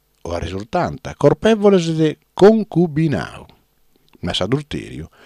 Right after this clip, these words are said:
fudi unu reatu tipicamente femminili. Difatti si narat adultera, sa femina,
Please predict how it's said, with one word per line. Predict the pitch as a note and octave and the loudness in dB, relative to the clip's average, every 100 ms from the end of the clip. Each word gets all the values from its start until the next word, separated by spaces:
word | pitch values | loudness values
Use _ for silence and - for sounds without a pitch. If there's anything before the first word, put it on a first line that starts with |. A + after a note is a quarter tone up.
| _ _ | _ _
fudi | C#3 D3+ | 2 4
unu | D#3+ | 4
reatu | D#3+ E3+ - - - - | 4 2 0 -8 -16 -8
tipicamente | C#3 E3 F#3+ G3+ A#3 G#3 F3 | -6 -2 0 2 2 2 2
femminili. | E3 A3 G#3+ G#3+ B2+ F2 - _ _ _ _ _ | 4 6 4 2 0 -4 -10 _ _ _ _ _
Difatti | - - B3 A#3+ F3 | -12 -2 0 2 0
si | D3 A#2+ | 2 2
narat | C#3 D#3+ C#3+ A#2+ | 4 4 2 0
adultera, | - B2+ A3+ F3 - F#2+ D#2 - - | 0 6 8 8 4 -6 -8 -14 -16
sa | - | -14
femina, | D#2+ F#3 A2+ E2+ E2 | -4 0 0 -2 -6